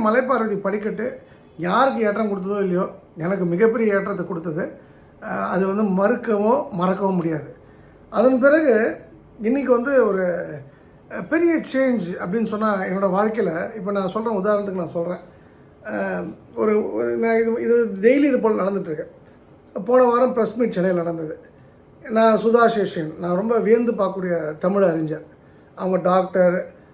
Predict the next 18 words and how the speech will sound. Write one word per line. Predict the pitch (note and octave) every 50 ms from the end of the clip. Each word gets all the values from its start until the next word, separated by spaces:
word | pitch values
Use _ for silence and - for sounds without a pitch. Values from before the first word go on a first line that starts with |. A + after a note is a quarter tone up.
| - - -
வைஸ் | F3+ F#3 G#3+ G#3 - G#3+
சான்சலர் | G3 F#3 F3+ F3+ F#3 F3 F3 F3
எம் | F3+ F#3
ஜி | F3 G3
ஆர் | F#3+ F#3 F3+ F3+
யூனிவர்சிட்டி | F3+ F3 E3+ - -
இருந்தவங்க, | F3 E3+ E3 D#3+ F3 F3+ F3 E3+ E3+ E3+ E3 D#3+
மெடிக்கல் | E3 F3+ F#3 F3 E3+ E3+
காலேஜ், | E3 D#3+ D#3 D#3 E3 D#3 D#3
மெடிக்கல் | F3 F#3 F3+ F#3 F3
யூனிவர்சிட்டிக்கு, | E3 D#3+ D#3 - - E3+ D#3 D#3+ D#3+ E3 F3+ F#3 - - - - - - - - - -
அப்புறம் | F#3 F3 F#3 F#3
சாஸ்திரா | - - G3+ G3+ G3 - G3+ F#3+ F3+ E3 E3+
வி | F#3
சி | F3 - -
ஆர் | F3+
இருக்கலாம் | E3 D#3+ - E3+ E3 D#3+
இப்போது, | D#3 D#3 D#3+ D#3+ E3 E3+